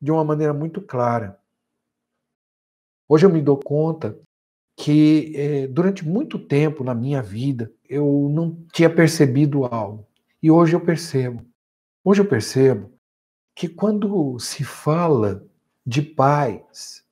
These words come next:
quando a gente tá falando dos pais, dentro de uma abordagem sistêmica, nós estamos falando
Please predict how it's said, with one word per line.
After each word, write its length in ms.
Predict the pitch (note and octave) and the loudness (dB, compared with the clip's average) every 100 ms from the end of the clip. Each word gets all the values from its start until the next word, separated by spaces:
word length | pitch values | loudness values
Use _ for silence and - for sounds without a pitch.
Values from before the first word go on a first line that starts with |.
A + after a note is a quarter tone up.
| _ _ | _ _
quando 140 | - F#3+ | -4 0
a 60 | |
gente 200 | G#3+ A3+ | 2 0
tá 80 | F#3+ | -4
falando 380 | - C#3+ C#3+ C3 | -4 -4 -4 -4
dos 240 | B2+ - | -8 -12
pais, 680 | - G#2+ A2 A2+ - - - _ _ _ | -12 -10 -10 -12 -18 -20 -20 _ _ _
dentro 220 | C3+ C#3 | -6 -4
de 80 | B2+ | -6
uma 100 | B2+ | -6
abordagem 540 | A#2+ B2 A#2+ B2+ A#2+ A#2 | -6 -6 -6 -6 -8 -10
sistêmica, 760 | A2 - - A2+ B2+ G2+ - _ _ _ _ _ _ _ _ F#3 | -10 -12 -10 -8 -8 -10 -16 _ _ _ _ _ _ _ _ 2
nós 160 | G#3 | 4
estamos 400 | G3 - G3+ F#3+ | 2 -2 -4 -4
falando 720 | - B2+ C#3 C#3+ C3 C3 A#2+ | -2 -2 0 -2 -4 -6 -8